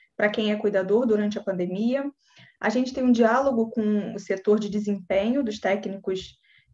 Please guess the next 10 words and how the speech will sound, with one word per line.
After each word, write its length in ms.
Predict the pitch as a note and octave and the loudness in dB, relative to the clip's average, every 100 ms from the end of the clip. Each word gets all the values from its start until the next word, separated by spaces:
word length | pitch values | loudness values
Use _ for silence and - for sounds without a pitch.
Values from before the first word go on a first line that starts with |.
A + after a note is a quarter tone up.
| - | -6
é, 140 | F#3 | -4
em 140 | F#3 F#3 | -2 -4
ad-, 220 | F3+ - | -6 -6
administração, 960 | F#3 F#3 F#3 G3 - F#3 F#3 F#3+ F#3 - | -6 -4 -6 -6 -8 -8 -8 -12 -14 -2
técnicos 360 | F3+ F3 G#3+ G#3 | -2 0 -2 -2
administrativos 760 | F#3 G#3 G#3+ F#3 F#3 G3 F#3 | 0 -4 -2 -2 -2 -6 -4
em 80 | F#3 | -4
educação, 760 | F3 F3 G#3+ - G#3+ G3 A#3+ - _ _ _ _ _ _ - _ - F3+ - - | -6 -4 -4 -4 -6 -2 -2 -4 _ _ _ _ _ _ -20 _ -20 -20 -20 -4
é, 360 | A3 G#3 G3+ F3+ | 2 4 4 2
pra 520 | F3 A3 G#3+ A3 | 2 0 2 2